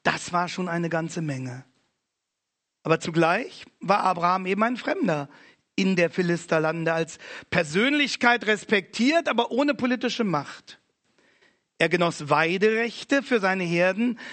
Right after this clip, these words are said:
aber kein Besitzrecht. Er war ein geduldeter, erfolgreicher Nomade mit einem großen Clan. Nicht mehr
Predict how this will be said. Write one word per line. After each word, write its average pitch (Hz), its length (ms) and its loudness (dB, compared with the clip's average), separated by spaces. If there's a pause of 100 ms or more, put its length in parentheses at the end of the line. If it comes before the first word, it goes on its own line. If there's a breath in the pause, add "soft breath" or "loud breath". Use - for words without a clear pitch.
(100)
aber 165 200 4
kein 196 260 4
Besitzrecht. 165 920 -6 (880 soft breath)
Er 151 160 2
war 190 140 4
ein 175 320 -2
geduldeter, 254 920 2 (360 soft breath)
erfolgreicher 220 920 2
Nomade 196 760 2 (200 loud breath)
mit 165 140 2
einem 165 200 0
großen 190 500 0
Clan. 143 640 0 (400 soft breath)
Nicht 147 240 -4
mehr 185 460 2